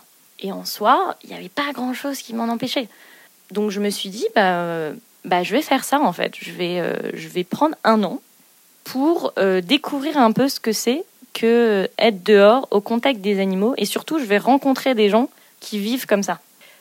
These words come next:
Parce que moi, ce que j'adore, c'est rencontrer des gens. Parce que, euh, je ne sais rien, donc je me nourris beaucoup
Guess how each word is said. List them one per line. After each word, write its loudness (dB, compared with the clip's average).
Parce -4
que -4
moi, 6
ce 0
que 2
j'adore, 2
c'est -8
rencontrer -6
des -6
gens. -6
Parce -6
que, 0
euh, -4
je -8
ne 2
sais 4
rien, 4
donc -4
je -6
me 2
nourris 6
beaucoup -2